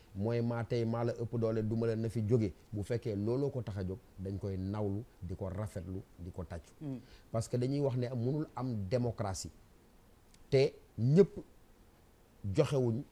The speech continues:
Speaker 1: seen wàll ci li nga xam ne mooy pàcc bi ñu ŋànk. Mënuñ am démocratie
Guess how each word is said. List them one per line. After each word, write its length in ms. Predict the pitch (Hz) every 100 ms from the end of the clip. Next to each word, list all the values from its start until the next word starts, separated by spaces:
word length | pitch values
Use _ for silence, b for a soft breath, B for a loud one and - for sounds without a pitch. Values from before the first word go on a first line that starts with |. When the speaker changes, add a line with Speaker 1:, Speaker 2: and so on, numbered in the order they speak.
| - -
Speaker 1:
seen 360 | - 135 117 107 101 120
wàll 280 | 120 113 - - -
ci 100 | -
li 120 | 120 120
nga 100 | 113
xam 220 | 110 104
ne 80 | 110 -
mooy 200 | 101 101
pàcc 280 | - 98 95
bi 80 | 95
ñu 100 | 95
ŋànk. 300 | 87 78 - - - - - - - - B B 95
Mënuñ 340 | 117 147 151 -
am 200 | 131 135 120
démocratie 640 | 139 135 131 131 113 -